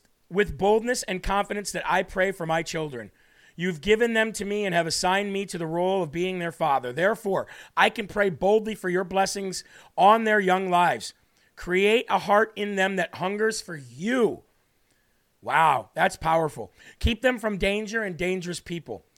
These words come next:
May they have," if you send your children to public school, you are not keeping them from danger and dangerous people. Just telling you that right now, okay? Convict yourself on that one.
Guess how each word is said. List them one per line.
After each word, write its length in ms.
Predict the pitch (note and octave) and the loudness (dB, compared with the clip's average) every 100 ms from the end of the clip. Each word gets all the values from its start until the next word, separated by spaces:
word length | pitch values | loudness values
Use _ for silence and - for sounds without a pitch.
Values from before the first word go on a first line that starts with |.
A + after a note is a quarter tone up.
| _ _ | _ _
May 220 | E3 G3 | -2 0
they 160 | G#3+ G#3 | 2 2
have," 160 | G3+ - _ _ _ _ | 2 -2 _ _ _ _
if 100 | E3 | -10
you 80 | F#3 | -6
send 240 | E3+ A#3+ B3+ | -2 0 -2
your 80 | |
children 380 | - B3+ A#3+ A#3+ | -4 -4 -4 -6
to 60 | A3+ | -4
public 340 | A3 G#3+ A3 | -2 -2 -4
school, 260 | - A3 A3 | -4 0 2
you 140 | G3 | 4
are 60 | F#3 | 6
not 200 | F#3+ - | 4 4
keeping 320 | G3 G3 F#3+ | -4 -4 -2
them 140 | F#3+ | -2
from 180 | F#3 F#3 | -2 -6
danger 400 | E3 F#3 F#3 F3+ | -2 -2 -2 -2
and 100 | F3 | -2
dangerous 380 | E3+ F3 E3+ D3+ | -2 -2 -4 -6
people. 300 | F3+ F3+ F3 | -8 -8 -8
Just 160 | D#3 - | -8 -2
telling 260 | F3 E3+ | -2 -2
you 60 | E3 | -2
that 280 | D#3+ D#3 - - _ | 2 2 -2 -20 _
right 320 | A#2+ D3 F3+ - | 2 4 4 4
now, 340 | D#3+ C3+ - _ _ _ _ - | 4 4 2 _ _ _ _ -16
okay? 380 | A2+ E3+ G#3 A#3 _ _ _ _ _ _ _ _ _ _ _ _ _ _ _ _ _ _ _ _ | 0 4 4 4 _ _ _ _ _ _ _ _ _ _ _ _ _ _ _ _ _ _ _ _
Convict 360 | F3 F3 G#3+ F3+ | -4 -2 -2 -4
yourself 360 | D#3+ D3+ B2+ | -4 -2 -2
on 120 | C3+ | -4
that 200 | A#2+ A2 | -6 -10
one. 140 | G#2 | -12